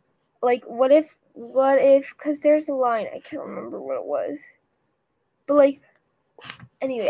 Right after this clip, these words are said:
I was thinking, what if, what if she switched it? What if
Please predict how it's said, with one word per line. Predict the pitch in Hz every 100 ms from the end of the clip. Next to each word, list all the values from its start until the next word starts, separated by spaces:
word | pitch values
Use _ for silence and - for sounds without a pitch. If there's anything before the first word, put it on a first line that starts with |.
| -
I | 247
was | 277
thinking, | 285 269 269 240
what | 202 254
if, | 277 - -
what | 269
if | 285
she | - 269 247 - - _ 294
switched | - 262 262 -
it? | - -
What | - 233
if | 247